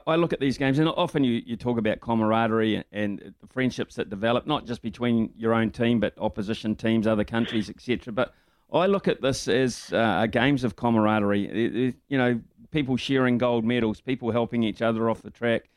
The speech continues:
um, you know, people helping each other, uh, in all sorts of various areas, because,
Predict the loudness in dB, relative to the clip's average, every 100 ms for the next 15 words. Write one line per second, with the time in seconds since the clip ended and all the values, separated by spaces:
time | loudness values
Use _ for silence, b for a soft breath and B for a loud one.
0 | _ _ _ 0 2 2 0 0 0 2
1 | 0 0 0 0 0 0 0 0 2 2
2 | 2 -2 _ _ _ -2 2 2 2 0
3 | -2 -2 0 2 2 2 2 2 2 0
4 | -2 -6 -2 -2 -2 -4